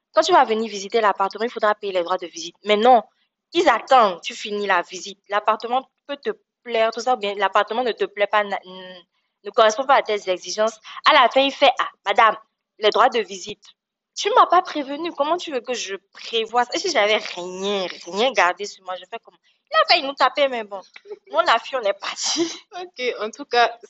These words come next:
Speaker 2: qu'on aimerait préciser, c'est que, euh, je crois que cette somme ne dépasse pas cinq mille. Je crois que c'est dans les deux mille,
Speaker 1: Deux mille,
Speaker 2: comme ça.
Speaker 1: deux mille
Speaker 2: Voilà.
Speaker 1: par visite.
Speaker 2: Ok. Donc, euh,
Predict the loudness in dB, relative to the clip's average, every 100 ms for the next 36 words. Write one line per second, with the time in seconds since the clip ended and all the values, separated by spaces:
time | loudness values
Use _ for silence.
0 | -4 0 2 2 2 0 0 -4 -6 -14
1 | -14 -14 -14 -18 -8 -4 -4 -4 -10 -12
2 | -12 -12 -10 -6 -4 -6 -6 -6 -6 -10
3 | -12 -10 -10 -10 -16 -16 -18 -16 -16 -18
4 | -20 -18 -18 -12 -10 -8 -6 -2 -2 -2
5 | -4 -6 -8 -6 -4 -4 -6 -14 _ -12
6 | -8 -8 -10 _ _ _ _ _ _ _
7 | _ _ _ _ _ _ _ _ -2 -2
8 | 0 2 2